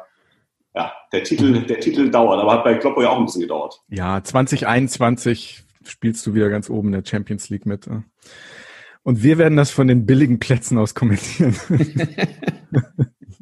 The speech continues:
Speaker 2: Das versprechen wir dir. Aber, aber wir drei haben ja eine ganz, ganz interessante, ähm,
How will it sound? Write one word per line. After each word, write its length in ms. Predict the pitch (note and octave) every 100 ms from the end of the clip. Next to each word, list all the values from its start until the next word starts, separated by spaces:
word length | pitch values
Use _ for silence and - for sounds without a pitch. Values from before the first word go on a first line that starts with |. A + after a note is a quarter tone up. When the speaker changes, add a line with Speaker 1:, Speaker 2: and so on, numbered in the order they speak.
| -
Speaker 2:
Das 140 | G#2+
versprechen 540 | - A2+ - A2+ - F#2+
wir 80 |
dir. 180 | F2+ G2 G2 _ _ - B2 - - F3 C#3+
Aber, 180 | C#3+ C#3+ - _ _ _ _
aber 220 | C3 D3
wir 100 | C#3+
drei 220 | C#3 C#3+ F3
haben 120 | F#3
ja 60 |
eine 180 | E3 D3+
ganz, 360 | C#3 C#3+ - -
ganz 220 | C3 A#2
interessante, 840 | C3 - B2 C3 C3 C3 A#2 A2+ A2
ähm, 800 | A#2 G#2+ G#2+ A2 A#2+ A#2+ -